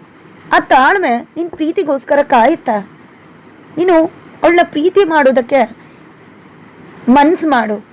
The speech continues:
ಆಗ ಎಲ್ಲ ಕೂಡ ಆಗತ್ತೆ. ಪ್ರಯತ್ನದಿಂದ ಹುಟ್ಟಲ್ಲ ಅಪ್ಪ ಪ್ರೀತಿ ಅನ್ನೋದು ಅಂತ ಬುದ್ಧಿ ಹೇಳ್ತಾರೆ. ದಯವಿಟ್ಟು ಇಂಥ ಕೆಲ್ಸ ಮಾಡ್ಬೇಡ ಅಂತ ಹುಡುಗಿನ ಪಡೆಯೋದಕ್ಕೆ ಪುಣ್ಯ ಮಾಡಿದೆ.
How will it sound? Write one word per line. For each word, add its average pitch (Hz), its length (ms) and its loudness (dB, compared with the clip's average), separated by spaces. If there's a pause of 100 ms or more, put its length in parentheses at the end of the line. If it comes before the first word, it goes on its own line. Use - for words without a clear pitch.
(140)
ಆಗ 349 180 0
ಎಲ್ಲ 247 360 -2
ಕೂಡ 311 220 -4
ಆಗತ್ತೆ. 233 500 -4 (440)
ಪ್ರಯತ್ನದಿಂದ 320 640 -2
ಹುಟ್ಟಲ್ಲ 277 480 -2
ಅಪ್ಪ 226 180 -2
ಪ್ರೀತಿ 233 480 -8
ಅನ್ನೋದು 214 420 -6 (680)
ಅಂತ 254 140 0
ಬುದ್ಧಿ 240 420 -2
ಹೇಳ್ತಾರೆ. 226 640 0 (460)
ದಯವಿಟ್ಟು 262 400 0
ಇಂಥ 247 120 -6
ಕೆಲ್ಸ 240 400 -6
ಮಾಡ್ಬೇಡ 254 600 0
ಅಂತ 233 160 -2
ಹುಡುಗಿನ 247 480 -4
ಪಡೆಯೋದಕ್ಕೆ 240 580 -4
ಪುಣ್ಯ 254 380 -2
ಮಾಡಿದೆ. 220 360 0